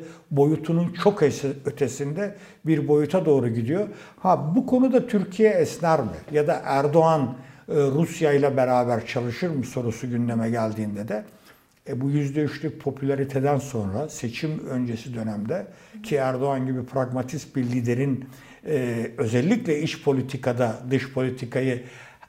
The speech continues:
e, her koşulda ve sınırsız olarak kullanmasını şahit olan, e, analistler olarak söylüyor, analist olarak söylüyorum. Evet, böyle bir değişiklik gündeme gelebilir.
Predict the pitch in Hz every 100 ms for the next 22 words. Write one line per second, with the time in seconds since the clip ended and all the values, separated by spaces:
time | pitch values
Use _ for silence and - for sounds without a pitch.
0 | _ 214 127 107 - 165 185 170 139 135
1 | 123 139 113 - 135 131 151 190 196 135
2 | 147 143 - - - - - 156 147 -
3 | - 233 160 123 110 - - 139 135 131
4 | 135 123 143 123 120 - - - - 131
5 | 160 156 123 113 101 113 117 117 113 120
6 | 123 - - 135 131 - - 151 127 117
7 | 110 - 123 113 117 - - 127 139 170
8 | 170 147 123 110 - 131 117 123 226 104
9 | - - _ - 156 104 - - - _
10 | _ _ - 147 160 147 127 160 131 135
11 | 123 - - 151 165 - 139 123 127 143
12 | 135 135 127 117 110